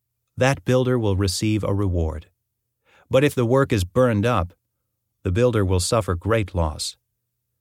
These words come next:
The builder will be saved, but like someone barely escaping through a wall of flames.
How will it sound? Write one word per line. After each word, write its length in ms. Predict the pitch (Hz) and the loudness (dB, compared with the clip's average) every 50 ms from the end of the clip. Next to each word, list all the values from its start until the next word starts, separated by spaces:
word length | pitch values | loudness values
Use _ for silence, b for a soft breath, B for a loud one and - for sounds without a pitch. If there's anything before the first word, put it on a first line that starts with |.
| _ _ _ _ - | _ _ _ _ -4
The 120 | 117 110 | -4 -2
builder 360 | 92 92 151 196 208 165 143 | 2 4 4 4 4 4 2
will 180 | 123 131 135 131 | 2 2 2 2
be 140 | 113 104 92 | 2 0 -2
saved, 500 | - - 143 131 110 85 - - - - _ _ _ _ _ _ - | 0 0 0 0 0 -2 -4 -6 -12 -20 _ _ _ _ _ _ 0
but 120 | 127 131 | 0 2
like 200 | 135 135 131 123 | 2 2 2 2
someone 540 | - - 143 143 143 139 131 120 104 92 87 - - | 0 0 0 2 2 2 2 2 2 0 -2 -4 -2
barely 340 | 113 120 131 135 127 117 107 | 0 2 2 2 2 2 0
escaping 560 | 98 90 - - - 104 113 107 107 98 82 | 0 0 -2 -2 -2 -2 -2 0 -2 -2 -2
through 220 | 80 - 90 90 90 | -2 -2 -2 0 0
a 40 | |
wall 280 | 85 87 92 95 95 87 | 2 2 2 2 2 0
of 80 | 82 - | -2 -4
flames. 520 | - 92 90 90 87 80 - - - | -4 -2 -2 0 -2 -2 -4 -8 -14